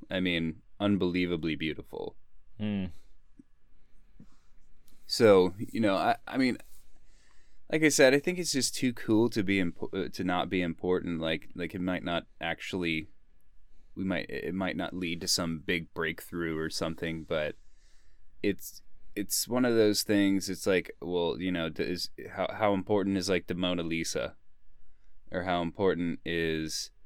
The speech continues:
Speaker 1: um, the Grand Canyon? It's like, these things, they don't necessarily, um, advance us in, in some direct, measurable way, but I think that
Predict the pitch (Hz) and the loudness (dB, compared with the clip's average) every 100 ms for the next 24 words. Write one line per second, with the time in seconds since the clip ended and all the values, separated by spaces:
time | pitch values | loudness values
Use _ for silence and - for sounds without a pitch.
0 | - - - - - - 80 76 73 76 | -16 -14 -16 -20 -12 -6 -4 -4 -6 -8
1 | 76 - - - - - - 87 85 78 | -10 -12 -14 -12 -12 -10 -10 -10 -8 -8
2 | 82 87 85 85 - 82 76 76 57 - | -4 -2 0 -2 -2 -2 0 -2 -6 -8
3 | - - - - - - - - 73 - | -8 -10 -12 -18 -14 -12 -6 -2 -2 -2
4 | 101 101 113 104 98 - 95 104 - 95 | -4 0 2 4 2 0 0 2 2 0
5 | - 92 - - 80 87 92 92 90 90 | -2 -2 -2 0 2 4 6 4 4 2
6 | 82 78 - - - - - - - - | 2 -2 -6 -12 -10 -10 -10 -10 -12 -14
7 | - - - - - - - - - 90 | -16 -16 -18 -20 -20 -20 -20 -10 -2 0
8 | 85 78 76 78 78 - - - - 98 | 0 -2 -4 -6 -6 -12 -16 -16 -8 -6
9 | 90 85 90 80 82 90 - - 92 90 | -6 -4 -2 0 0 0 0 2 2 2
10 | - - 87 80 82 - - - 85 85 | -2 -4 -2 -2 -4 -6 -16 -10 -6 -4
11 | 85 90 85 80 - - - - - - | -2 -2 -2 -4 -6 -14 -12 -10 -8 -8
12 | 98 98 - 90 80 80 - - 90 87 | -8 -10 -4 -2 0 0 -2 -8 -4 -2
13 | 80 92 85 80 80 78 76 82 101 - | 0 0 0 0 -2 0 2 2 2 -4
14 | - - - - - - 101 95 - 113 | -16 -14 -12 -12 -14 0 2 2 2 0
15 | 107 110 | 0 -6